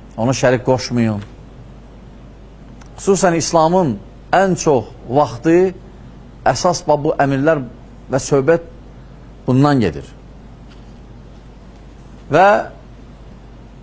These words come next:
əksinə qoruyub İslam, İslam insanları qorumaq üçün gəlib. Malların qorumaq üçün, canların qorumaq üçün. Və biz görürük, hətta əgər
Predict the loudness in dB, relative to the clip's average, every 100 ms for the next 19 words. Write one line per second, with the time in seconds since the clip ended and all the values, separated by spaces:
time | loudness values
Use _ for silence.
0 | -20 -20 -20 -20 -20 -20 -20 -20 -20 -20
1 | -20 -8 -4 -4 -2 2 2 2 -4 -14
2 | -20 -20 -8 0 4 4 4 2 -2 -2
3 | -2 -2 -8 -4 0 0 -2 -2 -2 0
4 | 0 0 -2 -2 0 0 -2 -4 -2 0
5 | 0 -2 -6 -16 -20 -20 -20 -20 -20 -20
6 | -20 -20 -20 -20 -20 -20 -20 -20 -20 -20
7 | -20 -4 0 2 2 2 0 0 2 0
8 | -2 -6 -4 -2 0 0 -2 -2 -2 0
9 | -2 -4 -10 -8 -10 -18 -20 -20 -20 -20
10 | -20 -20 -20 -20 -20 -20 -20 -20 -8 -2
11 | 0 0 2 4 4 2 0 0 2 4
12 | 4 2